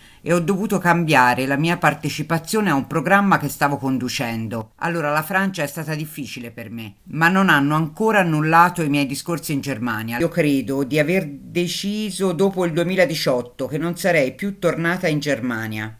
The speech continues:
Per me era troppo difficile organizzare la sicurezza, francamente,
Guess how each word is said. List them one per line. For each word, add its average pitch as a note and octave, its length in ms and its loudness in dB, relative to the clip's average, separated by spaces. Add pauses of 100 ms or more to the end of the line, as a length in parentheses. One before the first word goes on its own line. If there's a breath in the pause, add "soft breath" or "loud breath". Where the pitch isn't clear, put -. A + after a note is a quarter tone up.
(140)
Per F3+ 180 0
me G3+ 120 4
era D#3 160 4
troppo F3 300 0
difficile C3 560 -6
organizzare C3+ 600 -2
la C3+ 100 -2
sicurezza, C3 640 -4
francamente, A#2 960 -6